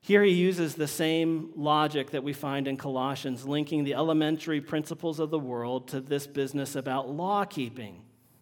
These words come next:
Now, the main point of this passage is,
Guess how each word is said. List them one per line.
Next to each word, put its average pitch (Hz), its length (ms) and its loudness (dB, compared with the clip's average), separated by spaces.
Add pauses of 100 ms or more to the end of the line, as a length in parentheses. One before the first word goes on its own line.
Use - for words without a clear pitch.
(1400)
Now, 170 100 0
the 175 120 4
main 220 340 4
point 220 300 2
of 180 100 0
this 175 180 2
passage 170 540 0
is, 131 600 -4